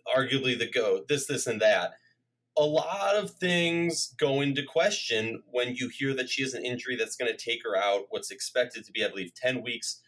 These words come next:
ten to twelve week timetable on her return. Um, I believe if you did the math,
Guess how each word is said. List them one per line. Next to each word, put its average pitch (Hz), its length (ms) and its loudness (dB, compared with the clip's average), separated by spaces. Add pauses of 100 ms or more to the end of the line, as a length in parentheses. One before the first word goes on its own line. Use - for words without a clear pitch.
(140)
ten 139 160 0
to - 60 -6
twelve 117 320 0
week 110 160 -8
timetable 110 520 -2
on 101 140 0
her 101 140 -4
return. 151 640 2 (340)
Um, 107 460 8 (240)
I 107 60 4
believe 127 380 2
if 120 140 0
you 117 80 -6
did 117 160 0
the 104 60 -2
math, 110 520 2